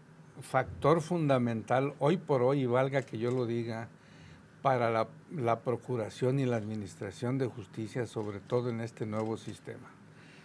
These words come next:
No nomás es levantar cuerpos y partes de los cuerpos, desafortunadamente, que en estos días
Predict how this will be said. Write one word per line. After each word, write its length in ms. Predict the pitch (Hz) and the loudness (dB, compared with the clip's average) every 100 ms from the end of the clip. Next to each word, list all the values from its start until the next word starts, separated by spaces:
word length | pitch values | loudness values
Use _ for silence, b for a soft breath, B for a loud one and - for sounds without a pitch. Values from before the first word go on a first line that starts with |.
| B - | B 0
No 140 | 190 | 2
nomás 360 | 202 196 190 196 | 6 6 4 2
es 200 | 196 180 | 0 2
levantar 560 | 165 139 123 156 160 | 0 0 2 2 0
cuerpos 720 | - 151 151 151 151 131 - - | 0 2 2 0 -2 -2 -6 -6
y 120 | 165 | -4
partes 560 | 127 - 156 - 185 147 | -4 4 6 6 2 2
de 80 | 135 | 0
los 180 | 113 - | 0 0
cuerpos, 420 | 135 143 147 135 | 0 0 0 -4
desafortunadamente, 1200 | 123 - 110 113 - 117 127 139 123 127 127 131 | -4 -4 -6 -8 -6 -4 0 0 0 -2 -4 -8
que 180 | - 123 | -8 -8
en 120 | 107 | -6
estos 360 | 127 - 127 110 | -6 -6 -8 -4
días 440 | 113 120 120 107 | 0 2 0 -2